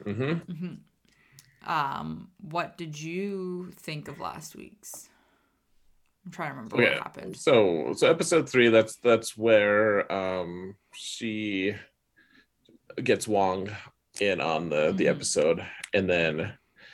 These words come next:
Speaker 1: we have the shape-shifting elf. We have
Speaker 2: Mm-hmm.
Speaker 1: her having to le-, like, testify in court, uh, what a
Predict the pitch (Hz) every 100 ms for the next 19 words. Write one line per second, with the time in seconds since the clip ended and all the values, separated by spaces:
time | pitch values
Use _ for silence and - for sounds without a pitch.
0 | - - - - 110 95 101 - 110 -
1 | 113 113 - 107 92 90 90 - 101 101
2 | 98 87 80 82 85 85 - - 202 190
3 | 190 190 - _ _ _ _ - - 127
4 | 127 127 123 123 110 - _ _ _ -
5 | 131 110 110 110 104 80 101 92 - 104
6 | 85 - 110 - - - 90 90 95 104
7 | - 104 117 127 - 95 85 90 92 87